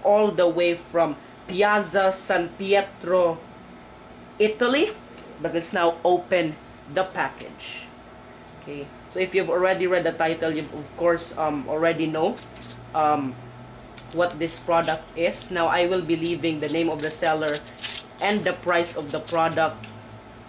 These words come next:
on screen. I want to be careful not to damage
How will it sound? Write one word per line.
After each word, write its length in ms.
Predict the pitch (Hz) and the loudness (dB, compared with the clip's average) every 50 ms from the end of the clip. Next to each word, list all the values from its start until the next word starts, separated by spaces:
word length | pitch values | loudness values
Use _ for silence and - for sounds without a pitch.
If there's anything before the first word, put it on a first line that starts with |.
| - - - | -20 -12 -2
on 240 | - 208 254 262 247 | 2 2 4 4 2
screen. 580 | - - - - - 165 165 175 202 247 285 320 - - - - - - - - - - - - - - - - - - - - - - - - - - - - - - - - - - - - - - - - - - - - - - - - - - - - - - - - - - - - | 0 -2 -8 -8 -4 -2 0 2 2 0 0 -4 -6 -12 -18 -20 -20 -20 -20 -20 -20 -20 -20 -20 -20 -20 -20 -20 -20 -20 -20 -20 -20 -20 -20 -20 -20 -20 -20 -20 -20 -20 -20 -20 -20 -20 -20 -20 -20 -20 -20 -20 -20 -20 -20 -20 -20 -20 -20 -20 -20 -20 -20 -20 -20 -20 -20 -20 -20 -20 -20 -18
I 60 | - | -16
want 160 | 131 143 135 - | -14 -14 -10 -10
to 60 | 156 | -8
be 100 | 147 143 - | -8 -8 -10
careful 480 | - - 143 143 147 143 - - 143 139 | -10 -6 -6 -6 -6 -8 -10 -10 -10 -8
not 320 | 139 139 147 160 170 170 - - - - - - - - - - - - - | -6 -4 -4 -4 -4 -4 -6 -12 -18 -20 -20 -20 -20 -20 -20 -20 -20 -14 -10
to 80 | - 165 | -8 -4
damage 720 | 151 170 160 160 165 165 165 156 147 - - - - - | -2 0 0 0 0 0 -2 -2 -4 -8 -10 -12 -12 -14